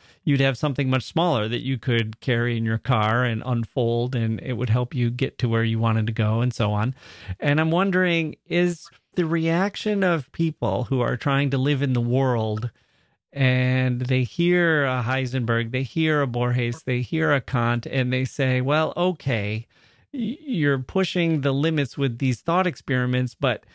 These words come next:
maybe we need to retreat from that in order to get something that's more practical. Maybe expanding it in these directions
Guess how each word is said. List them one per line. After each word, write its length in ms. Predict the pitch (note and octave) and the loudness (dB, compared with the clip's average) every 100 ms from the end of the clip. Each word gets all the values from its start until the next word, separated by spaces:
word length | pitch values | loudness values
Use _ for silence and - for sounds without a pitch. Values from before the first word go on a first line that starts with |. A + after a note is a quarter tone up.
| - _ | -20 _
maybe 1040 | - C3+ C#3 D#3+ F#3 G3+ D#3+ D3 D3 C#3+ C#3 | -2 2 2 2 2 0 0 0 2 0 -2
we 320 | C#3 D3+ D#3 | -2 0 2
need 360 | D3+ D3+ D3 - | 2 2 2 0
to 120 | C#3+ | -2
retreat 640 | A2+ A#2 - - F3+ G#3 | 0 -2 -4 -2 0 0
from 300 | - C3 A#2 | -2 -2 0
that 260 | A#2 A#2 A#2+ | 2 0 0
in 120 | B2 | 0
order 280 | C3+ C3+ C3+ | 0 2 0
to 380 | B2+ C#3 B2+ B2 - _ F#3 | -2 0 0 -2 -12 _ -6
get 220 | C#3 C#3 | -2 -2
something 400 | - D3 B2+ C3+ | -2 -2 0 0
that's 220 | B2+ B2 - | 0 0 0
more 140 | C3 | -2
practical. 680 | A2+ C3 A#2 - A#2+ F2 F2+ | 0 0 0 0 -6 -4 0
Maybe 500 | B2+ D3+ D#3+ D3+ C#3+ | 0 2 0 -2 -2
expanding 760 | C3 - - D3 D#3+ E3 D3+ | -6 -8 -2 0 2 2 2
it 200 | C3+ B2+ | 0 0
in 140 | C3 B2 | 0 0
these 200 | C3 B2+ | 0 0
directions 800 | C3+ B2 A#2+ - C3+ B2 A2+ | 0 0 0 0 0 0 -2